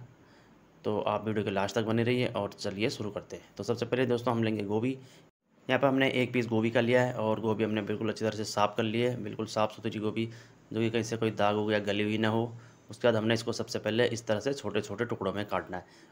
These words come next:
आप यहाँ पे देख सकते हो, हमने इनको एक साइज़ के टुकड़ों में काट दिया है। एक साइज़ के टुकड़े काटने से इनको पकाने में आसानी होगी। उसका दोस्तों, पहले हम इसको हल्का सा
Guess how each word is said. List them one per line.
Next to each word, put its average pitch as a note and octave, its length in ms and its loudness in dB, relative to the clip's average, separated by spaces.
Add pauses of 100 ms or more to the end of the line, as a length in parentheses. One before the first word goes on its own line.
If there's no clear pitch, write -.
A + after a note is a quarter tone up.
(120)
आप G#2 140 0
यहाँ A2+ 140 2
पे A#2 100 0
देख A#2 180 2
सकते A#2 240 -2
हो, A2+ 60 2
हमने G2+ 220 -2
इनको G#2 220 0
एक - 300 -4
साइज़ G2+ 240 0
के - 80 -6
टुकड़ों G#2 260 -6
में G2+ 120 -4
काट G#2 180 2
दिया A2+ 220 2
है। A#2 180 0 (260)
एक A2+ 140 2
साइज़ G#2+ 200 2
के A2+ 80 0
टुकड़े G2+ 260 -2
काटने G2+ 320 -2
से A#2 120 0
इनको G#2+ 180 0
पकाने G2 280 -4
में C3 120 0
आसानी G#2 300 0
होगी। F2+ 260 -6 (440)
उसका C#3+ 160 2
दोस्तों, C3+ 300 4
पहले B2+ 220 6
हम B2+ 100 4
इसको B2+ 160 2
हल्का A#2 180 2
सा A2+ 120 2